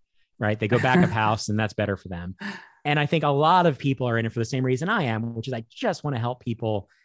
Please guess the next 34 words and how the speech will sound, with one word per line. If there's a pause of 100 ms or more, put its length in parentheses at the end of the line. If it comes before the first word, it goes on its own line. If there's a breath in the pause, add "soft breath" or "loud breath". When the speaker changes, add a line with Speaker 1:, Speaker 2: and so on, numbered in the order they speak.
(140)
Speaker 1:
you
know, (100)
be
proud
of
the
work
that
they
do
every
day
and
go
home (140)
safe. (360)
I
often
say,
you
know,
one
of
the
companies
I
worked
for,
one
of
our
big
philosophies
was,